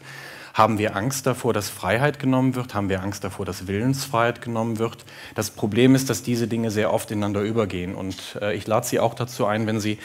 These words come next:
an irgendeiner Stelle denken, dass ich es nicht plausibel genug gemacht habe oder es nicht klar mache, unterbrechen Sie mich ruhig, heben Sie den Arm oder sagen Sie irgendwas, dann unterbrechen wir das und dann versuche ich das, was auftritt, zu erklären. Ähm, ich will Sie ganz am Anfang diesen,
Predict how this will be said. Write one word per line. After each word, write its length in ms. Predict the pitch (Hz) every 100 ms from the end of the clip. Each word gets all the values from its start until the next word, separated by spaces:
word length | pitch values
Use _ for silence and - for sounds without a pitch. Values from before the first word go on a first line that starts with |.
| - - -
an 120 | 110
irgendeiner 460 | 104 135 127 117 113
Stelle 320 | - 120 110
denken, 300 | 107 123 120
dass 160 | 110
ich 80 | 113
es 60 | -
nicht 180 | 113 -
plausibel 400 | 107 101 110 135
genug 300 | 123 120 113
gemacht 340 | 107 104 -
habe 120 | 104
oder 60 | 104
es 120 | 98
nicht 160 | 101 -
klar 240 | - 107
mache, 180 | 123 117
unterbrechen 540 | 110 107 95 104 -
Sie 100 | 120
mich 220 | 117 110 -
ruhig, 200 | 110 -
heben 180 | 107
Sie 100 | 101
den 100 | 101
Arm 240 | 101 95 110
oder 220 | 101 95
sagen 260 | 95 92 107
Sie 100 | 110
irgendwas, 520 | 104 104 - 98 -
dann 240 | 98 95 - - -
unterbrechen 480 | 107 101 92 101 107
wir 60 | 95
das 180 | 95 101
und 60 |
dann 100 | 92
versuche 300 | 95 95 98
ich 100 | 98
das, 180 | 95 95
was 140 | 98
auftritt, 440 | 104 90 - 95 - - - - - -
zu 180 | - 123
erklären. 540 | 95 - 98 95 95 95 - - - _
Ähm, 360 | 120 117 120 123
ich 180 | 123 -
will 140 | 123
Sie 340 | 151 147 165 165 - - -
ganz 200 | 107 139
am 120 | 156 117
Anfang 340 | 117 143 156
diesen, 300 | 147 147 147